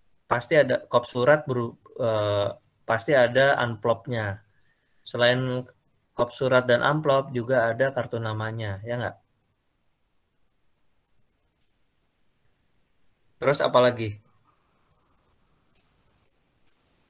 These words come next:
Minimal empat atau lima atau enam? Empat lah, ya,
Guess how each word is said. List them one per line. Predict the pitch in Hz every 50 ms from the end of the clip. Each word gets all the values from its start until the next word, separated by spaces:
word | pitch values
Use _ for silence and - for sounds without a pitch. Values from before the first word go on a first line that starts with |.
| _ _ _ _ _ _ - - - _ _ - _ _ _ _ _ _ _ _ _ -
Minimal | 127 127 131 135 151 160 160 156 143
empat | 127 127 123 - 147 147 147 143
atau | 135 127 - 135 131 131 131 127 127 127
lima | 131 127 127 127 123 120
atau | - 120 - 123 120
enam? | 127 127 123 110 95 92 - _ _ - _ _ _ _ _ _ _ _ _ _ _ _ _ _ _ _ _ _ _ _ _ _ - _ _ _ _ _ _ _ _ _ _ _ _ _ _ _ _ _ _ _ _ _ _ _ _ _ _ _ _ _ _ -
Empat | 127 117 - 131 127 127
lah, | - 123 110 110
ya, | 110 113 123